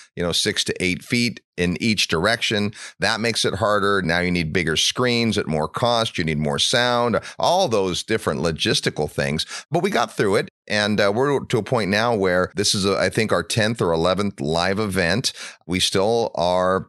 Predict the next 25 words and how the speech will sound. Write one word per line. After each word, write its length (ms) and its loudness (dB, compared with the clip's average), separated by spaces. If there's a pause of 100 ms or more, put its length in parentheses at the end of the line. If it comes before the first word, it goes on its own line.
taking 280 0
precautions, 680 0
being 280 -2
careful, 440 0
doing 220 0
it 40 -2
in 140 0
places 680 0
that 120 0
have 580 -2
proven 640 0
safety 760 0
and, 220 0
and 120 2
all 180 2
those 240 2
kinds 300 -2
of 80 -4
things 320 0
around 320 0
them. 220 0 (340)
In 160 0
my 160 0
opinion, 420 0
Victor, 420 0